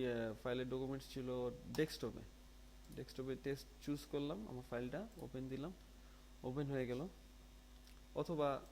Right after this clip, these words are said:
আমি অন্যভাবে ওপেন করতে পারি, কন্ট্রোল ও শর্টকাট কি যদি বলেন, তো টেস্ট চাপলাম, ওপেন দিলাম, ওপেন হয়ে গেল। আমি এখন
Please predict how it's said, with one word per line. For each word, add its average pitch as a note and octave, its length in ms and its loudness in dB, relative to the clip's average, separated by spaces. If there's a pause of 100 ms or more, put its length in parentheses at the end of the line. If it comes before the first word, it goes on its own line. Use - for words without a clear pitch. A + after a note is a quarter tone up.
(600)
আমি B2+ 180 -2
অন্যভাবে D3 440 2
ওপেন C3+ 200 -2
করতে C3 260 -4
পারি, C3+ 180 0 (480)
কন্ট্রোল C3+ 320 4 (120)
ও - 20 6 (1300)
শর্টকাট B2+ 360 2 (100)
কি C#3 80 2 (100)
যদি C3 240 2
বলেন, C#3 200 6 (440)
তো - 60 -10 (120)
টেস্ট C#3 200 4 (100)
চাপলাম, C3 360 2 (920)
ওপেন C3+ 180 0 (100)
দিলাম, C3+ 220 2 (880)
ওপেন C3+ 220 0
হয়ে B2+ 160 4
গেল। B2+ 100 2 (560)
আমি C#3+ 160 6
এখন D3 120 2